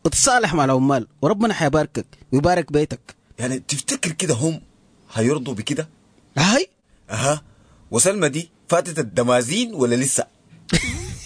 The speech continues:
Speaker 1: هي قالت كده لأنها كانت زعلانة شديد، وهي مرة مؤمنة، ونحن المؤمنين ما بنتعامل بالكجور والسحر، والعمل ده عشان بيضر بالآخرين.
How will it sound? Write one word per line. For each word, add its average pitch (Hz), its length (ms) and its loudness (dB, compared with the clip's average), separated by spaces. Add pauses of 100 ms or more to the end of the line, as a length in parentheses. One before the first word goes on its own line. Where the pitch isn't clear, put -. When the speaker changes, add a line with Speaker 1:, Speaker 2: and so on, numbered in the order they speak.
(1900)
Speaker 1:
هي 294 80 2
قالت 254 340 2
كده 220 300 0 (300)
لأنها 190 240 2
كانت 208 220 2
زعلانة 156 440 2
شديد، 120 300 -2 (320)
وهي 285 300 4
مرة 262 240 2
مؤمنة، 160 420 2 (440)
ونحن 220 220 2
المؤمنين 180 600 2
ما 214 80 2
بنتعامل 165 380 2
بالكجور 135 460 0
والسحر، 127 480 0 (160)
والعمل 226 360 2
ده 214 100 0
عشان 180 320 0 (120)
بيضر 151 200 2
بالآخرين. 147 600 0